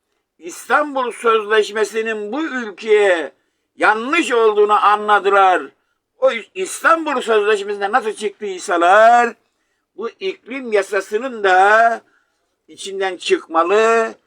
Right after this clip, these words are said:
ve iklim yasası denilen kanunu iptal etmelerini bekliyoruz. Sivil toplum örgütü olarak ve buradan bütün sivil toplum örgütlerine diyoruz ki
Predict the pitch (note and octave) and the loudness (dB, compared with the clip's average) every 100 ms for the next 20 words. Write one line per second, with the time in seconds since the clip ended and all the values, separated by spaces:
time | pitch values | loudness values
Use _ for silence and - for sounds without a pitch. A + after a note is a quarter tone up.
0 | _ _ D3 - D#3+ D#3+ - B3 A#3 F#3+ | _ _ -14 0 0 0 -8 -14 -6 -2
1 | F3+ F#3+ F3 F3 F3 E3+ D#3 D3+ E3 E3+ | -2 -4 -10 -6 -6 -6 -10 -6 0 2
2 | E3+ F3 G3 A#3+ A#3 G#3 _ _ _ D3 | 2 0 -2 0 -2 -4 _ _ _ -4
3 | D3 - A3 G#3 F3+ D#3 D3 D3 C#3 C#3 | -4 -2 0 2 0 -4 -2 0 0 2
4 | C3 B2+ C3 B2+ A#2 A#2 F#2+ - - - | 2 0 -4 -6 -6 -10 -14 -20 -20 -20
5 | _ _ _ _ - D3+ D3+ E3 - D#3+ | _ _ _ _ -14 -4 0 0 0 -6
6 | D3+ - C#4+ B3+ G#3 D#3+ D3 E3 C#3+ C#3 | -6 -6 -4 2 2 0 -6 -6 -4 -2
7 | B2 G2+ - - _ _ _ - D3+ D#3 | -4 -6 -14 -20 _ _ _ -6 -4 0
8 | F#3 A#3+ A#3+ A#3 G#3 G#3 A3+ C4+ _ _ | 0 2 2 4 4 2 -2 -12 _ _
9 | _ _ D#3 F3+ C4+ D4+ A#3+ - A3 A#3+ | _ _ -20 -16 -12 -10 -12 -10 -8 -8
10 | B3 A3+ G#3 C4 C4+ A3+ G3 G3 - F#3+ | -8 -6 -6 -6 -4 -2 0 -4 -4 -6
11 | F3+ E3 D#3 D3+ G3+ - A3+ A#3+ A#3+ A#3+ | -6 -2 0 0 -4 -6 -6 -2 -2 -2